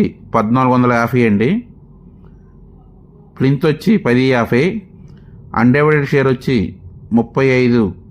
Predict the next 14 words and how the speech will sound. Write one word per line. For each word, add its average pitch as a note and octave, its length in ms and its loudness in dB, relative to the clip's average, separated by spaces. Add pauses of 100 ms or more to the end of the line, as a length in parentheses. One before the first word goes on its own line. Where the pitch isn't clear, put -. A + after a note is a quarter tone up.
(120)
గజాలండి. A2+ 580 0 (2250)
రేటు C3+ 400 0
కేవలం C#3 380 0
యాభై B2 240 0
ఐదు B2+ 140 2
లక్షలు A#2+ 260 -2
మాత్రమే. A2 380 0 (680)
ఇదొక A2+ 240 0
బెడ్‌రూమ్ A#2 360 0
అండి. A2 240 0 (2750)
చాలా C3 280 0
తక్కువ B2+ 320 -2
రేట్లో C3+ 260 0
వస్తుందండి. A#2 500 0